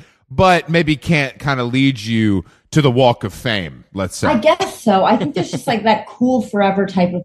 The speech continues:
Speaker 2: popular kid face that no matter on the, like,
Speaker 1: Mm-hmm.
Speaker 2: overnight school field trip, you still look the same as when you prepared for school at home. And there's just something, it's a, it's annoying. It's a nuisance to not be that way.
Speaker 1: You know what I think it, you,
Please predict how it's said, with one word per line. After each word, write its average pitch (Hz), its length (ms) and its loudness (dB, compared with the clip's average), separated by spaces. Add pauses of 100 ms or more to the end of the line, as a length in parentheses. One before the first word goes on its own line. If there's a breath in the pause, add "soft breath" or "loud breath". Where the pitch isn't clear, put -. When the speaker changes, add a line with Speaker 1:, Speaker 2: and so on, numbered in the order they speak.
Speaker 2:
popular 170 580 -2
kid 156 280 -2
face 147 420 0
that - 300 -8
no 175 220 2
matter 160 600 0 (320 soft breath)
on 165 240 0
the, 151 640 4 (240)
like, 143 180 0
Speaker 1:
Mm-hmm. 95 220 -4 (380)
Speaker 2:
overnight 185 600 4
school 175 680 2
field 185 300 2
trip, 135 380 -2
you 151 100 -4
still 165 360 0
look 160 200 -4
the 160 80 -4
same 156 400 -2
as 135 120 -8
when 147 140 -4
you 143 120 -4
prepared 151 460 -4
for 156 100 -6
school 139 340 -4
at - 100 -4
home. 147 440 -2
And 147 200 -2
there's 147 200 -4
just - 180 -4
something, 151 460 0
it's - 160 -4
a, 151 200 -2
it's - 160 -8
annoying. 156 500 2
It's 123 180 -10
a 143 40 -2
nuisance 147 680 -2
to 147 100 0
not 123 340 -2
be 165 120 -2
that 110 200 0
way. 104 220 -4
Speaker 1:
You 135 100 4
know 156 120 4
what 160 160 4
I 156 80 4
think 156 240 -2
it, 180 80 -2
you, 143 200 0